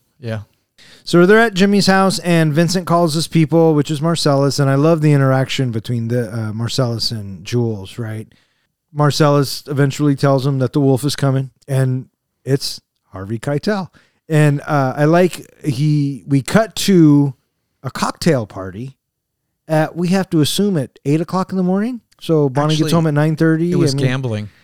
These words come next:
Speaker 2: Oh, was that what it was?
Speaker 1: Yeah. Yeah, y-, you hear him about passing the shoe, and, uh, you also hear, uh, uh, some other, uh, reference made to gambling. But yeah, it's eight o'clock in the morning.
Speaker 2: And they're all dressed to the nines.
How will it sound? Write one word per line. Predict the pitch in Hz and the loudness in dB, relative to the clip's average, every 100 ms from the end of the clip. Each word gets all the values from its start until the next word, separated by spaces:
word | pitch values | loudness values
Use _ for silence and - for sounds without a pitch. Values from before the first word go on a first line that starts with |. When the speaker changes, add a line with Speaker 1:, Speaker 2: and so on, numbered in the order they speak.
| _ _ - | _ _ -2
Speaker 2:
Oh, | |
was | 131 135 | 2 2
that | 147 180 | 2 0
what | 196 | 0
it | |
was? | 190 208 269 - | 0 0 -2 -4
Speaker 1:
Yeah. | 135 127 113 107 _ _ | -4 -4 -4 -10 _ _
Yeah, | 127 123 - | 0 0 0
y-, | 131 | -4
you | 127 127 | 0 2
hear | 131 131 | 2 0
him | 120 | -2
about | 113 113 113 | -2 -2 -2
passing | - 113 - 117 | -2 -4 -4 -6
the | 110 | -4
shoe, | - 123 117 117 117 - | -2 0 2 2 0 -4
and, | 117 113 107 107 107 | -4 -2 -2 -2 -4
uh, | 113 110 104 | -4 -4 -2
you | 104 107 | -4 -4
also | 113 113 - 113 | -4 -4 -4 -4
hear, | 107 107 113 110 107 | -6 -6 -6 -6 -8
uh, | - 107 101 101 - _ _ _ _ - | -8 -8 -6 -8 -12 _ _ _ _ -12
uh, | 110 - _ - | -10 -12 _ -10
some | - 127 | -4 -2
other, | 123 110 107 113 - 117 _ | -2 -2 -4 -8 -18 -20 _
uh, | 110 110 - | -6 -6 -6
reference | 110 117 - 110 - | -4 -2 -2 -4 -2
made | 110 110 104 - | -2 -4 -4 -6
to | 110 | -6
gambling. | 110 107 107 101 101 98 - _ _ - | -2 -2 -4 -6 -10 -14 -20 _ _ -6
But | 139 | -4
yeah, | 156 175 107 | 0 -2 -2
it's | 101 - - | -6 -6 -2
eight | 147 | 0
o'clock | - 143 135 | 0 0 0
in | 139 | 0
the | 131 | 0
morning. | 131 143 104 - _ | 2 2 0 -4 _
Speaker 2:
And | 175 208 | 0 2
they're | 220 | 4
all | 220 214 | 2 2
dressed | 196 220 - | 2 2 0
to | |
the | 208 | 0
nines. | 180 170 214 95 87 - | 2 2 0 -4 -8 -16